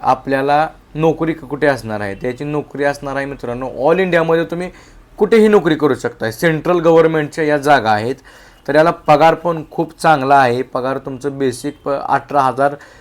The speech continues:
काय तर बेसिक आहे, अठरा ते साठ हजारपर्यंत तुम्हाला मिनिमम याची पगार वाढू शकते. तर, अ, ही राहिली पूर्ण भरतीला कोणती कोणते, अ, माहिती महत्त्वाची आहे, कोणती कोणती आपल्याला,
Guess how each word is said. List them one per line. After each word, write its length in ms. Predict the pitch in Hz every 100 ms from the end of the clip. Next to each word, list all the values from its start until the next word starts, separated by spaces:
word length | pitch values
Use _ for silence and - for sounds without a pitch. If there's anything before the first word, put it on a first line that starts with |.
| - _ -
काय 140 | 117 123
तर 80 | 151
बेसिक 440 | 139 127 135 143
आहे, 100 | 147
अठरा 300 | 139 - 135
ते 140 | 135 151
साठ 340 | - 147 143
हजारपर्यंत 520 | 135 143 143 147 147 143
तुम्हाला 260 | 139 139
मिनिमम 480 | 139 131 131 135 151
याची 340 | 139 123 175 196 - - _ _
पगार 300 | 147 139 160 170
वाढू 360 | 156 156 147
शकते. 440 | 139 175 - 101 95 _ _ _ -
तर, 120 | 160 -
अ, 100 | 139 131
ही 220 | - 160
राहिली 300 | 190 180 151
पूर्ण 580 | 156 - 165 143 156 170 175 - _ -
भरतीला 560 | 127 135 120 - 147
कोणती 400 | 151 160 131 123
कोणते, 500 | 131 143 135 160 165 160 - - -
अ, 280 | 123 127 123
माहिती 400 | 135 131 120 151
महत्त्वाची 420 | 143 139 135 143
आहे, 80 | 139
कोणती 280 | 135 120
कोणती 300 | 131 139 135
आपल्याला, 500 | 156 147 127 139 156